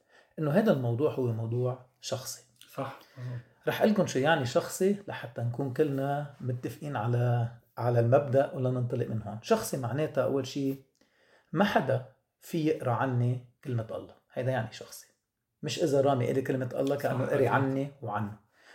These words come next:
Speaker 1: وما حدا إذا بدكن فيه يقعد يقضي وقت مع ربه عن حدا تاني. يعني رامي في اللي ليك شرب قضيت
Speaker 2: صح.
Speaker 1: عنك اليوم ساعة مع
Speaker 2: ما
Speaker 1: ربك
Speaker 2: حدا
Speaker 1: عنه.
Speaker 2: بينوب عن، بينوب عن حدا بموضوع العلاقة مع الرب.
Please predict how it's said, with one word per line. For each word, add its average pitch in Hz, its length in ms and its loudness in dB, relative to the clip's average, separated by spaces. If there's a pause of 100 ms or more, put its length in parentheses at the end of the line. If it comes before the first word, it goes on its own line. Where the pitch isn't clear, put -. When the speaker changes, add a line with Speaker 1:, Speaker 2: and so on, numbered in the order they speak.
(120)
Speaker 1:
وما 143 220 4
حدا 190 480 4
إذا 127 160 -4
بدكن 135 400 0
فيه 165 260 -2
يقعد 120 540 -2
يقضي 135 400 0
وقت - 380 0
مع 117 180 0
ربه 127 560 2
عن 117 160 -2
حدا 123 220 -2
تاني. 107 360 -8 (120)
يعني 123 180 -4
رامي 143 320 2
في 170 160 2
اللي 151 140 0
ليك 156 160 4
شرب 156 340 2
قضيت 135 260 4
Speaker 2:
صح. 135 60 0
Speaker 1:
عنك 139 260 0
اليوم 143 180 -2
ساعة 131 300 4
مع 123 100 -2
Speaker 2:
ما 123 100 2
Speaker 1:
ربك 131 100 2
Speaker 2:
حدا 147 220 8
Speaker 1:
عنه. 147 40 4
Speaker 2:
بينوب 143 300 2
عن، 123 180 -4
بينوب 123 280 -2
عن 120 120 -4
حدا 123 280 -4
بموضوع 113 480 -4
العلاقة 117 300 2
مع 110 160 -2
الرب. 107 220 -6